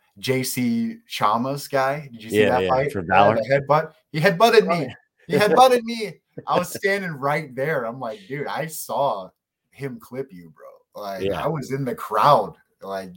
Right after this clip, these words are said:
Speaker 1: I, I saw this. You can't tell me he headbutted you. We got it on video. So, yeah, that was a,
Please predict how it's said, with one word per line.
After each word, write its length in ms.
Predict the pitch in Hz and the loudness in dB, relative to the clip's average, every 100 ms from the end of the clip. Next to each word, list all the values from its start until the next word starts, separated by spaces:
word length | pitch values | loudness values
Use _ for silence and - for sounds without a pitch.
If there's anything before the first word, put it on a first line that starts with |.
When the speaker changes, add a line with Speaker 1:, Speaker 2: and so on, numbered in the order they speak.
| - | -14
Speaker 1:
I, 300 | - 147 156 - | -6 -6 -6 -6
I 120 | 135 | -6
saw 380 | 147 - 143 143 | -4 2 4 4
this. 220 | 104 95 | 0 -12
You 100 | 131 | -14
can't 280 | - 160 131 | -10 -8 -4
tell 180 | 151 147 | -4 -4
me 140 | 117 | -8
he 140 | 104 107 | -12 -10
headbutted 480 | 120 117 98 90 | -10 -10 -12 -14
you. 160 | 87 90 _ _ - | -20 -20 _ _ -10
We 100 | 123 | 0
got 180 | 127 127 | 4 4
it 60 | |
on 200 | 117 107 | 2 -2
video. 380 | 98 117 98 82 _ _ _ _ _ | -8 -10 -10 -14 _ _ _ _ _
So, 580 | - 104 95 90 87 - _ _ - | -10 -6 -6 -8 -10 -16 _ _ -8
yeah, 380 | 110 98 90 | -4 -4 -4
that 120 | 113 135 | 0 2
was 180 | 143 120 | 2 -4
a, 180 | 110 | -8